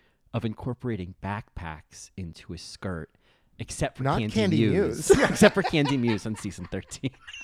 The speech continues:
Speaker 2: Not Candy Muse.
Speaker 1: Oh, that
Speaker 2: Uh,
Speaker 1: erasure.
Speaker 2: yeah.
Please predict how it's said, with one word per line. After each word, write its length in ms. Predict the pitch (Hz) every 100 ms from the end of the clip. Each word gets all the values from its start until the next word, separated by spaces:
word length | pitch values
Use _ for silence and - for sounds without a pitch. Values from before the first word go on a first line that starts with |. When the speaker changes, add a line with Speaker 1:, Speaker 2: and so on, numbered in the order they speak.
| - - - - - 247 262 277 254 -
Speaker 2:
Not 400 | 165 170 190 -
Candy 320 | 214 165 131
Muse. 360 | 131 160 131 131
Speaker 1:
Oh, 180 | 180 175
that 120 | 143
Speaker 2:
Uh, 280 | 202 196 180
Speaker 1:
erasure. 240 | 170 - -
Speaker 2:
yeah. 300 | 151 120